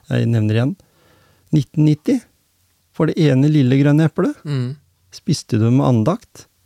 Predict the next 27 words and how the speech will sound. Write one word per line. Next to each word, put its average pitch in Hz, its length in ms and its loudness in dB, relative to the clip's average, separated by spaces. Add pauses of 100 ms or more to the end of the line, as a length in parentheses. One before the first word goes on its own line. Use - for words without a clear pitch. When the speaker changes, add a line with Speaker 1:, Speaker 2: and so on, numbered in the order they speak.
(460)
Speaker 1:
Så - 120 -10
var 143 80 2
jeg 151 100 0
i - 100 -6
Sverige, 120 320 0
så 190 120 -6
fikk 156 160 -2
jeg 156 100 0
en - 20 4
hel 147 140 0
pose 123 640 -8
full 226 300 -2 (580)
for 175 120 -6
nitten 160 280 -2
nitti. 151 300 -2 (920)
Og 143 120 -2
jeg - 40 -8
tror 123 120 -2
jeg 120 80 0
har - 100 -20 (100)
fem, 120 120 -2
seks - 320 -6 (240)
store 101 500 -4
epler. 254 320 -4 (160)
Speaker 2:
Mm. 143 260 -6 (720)
Speaker 1:
Så - 80 -14
tenkte 156 140 0